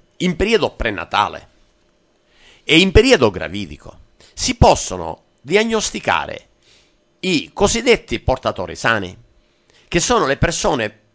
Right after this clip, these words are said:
che dobbiamo andare a ricercare, perché il portatore sano è colui il quale non ha quella malattia, ma la possiede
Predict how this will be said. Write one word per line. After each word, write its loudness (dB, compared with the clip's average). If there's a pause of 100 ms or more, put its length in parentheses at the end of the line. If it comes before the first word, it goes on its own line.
(320)
che 0
dobbiamo 4
andare 4
a 6
ricercare, 2 (720)
perché 4
il 2
portatore 2
sano -2 (320)
è -4
colui -2
il -6
quale -4
non 0
ha 0 (300)
quella -8
malattia, -12 (300)
ma -4
la 0
possiede -6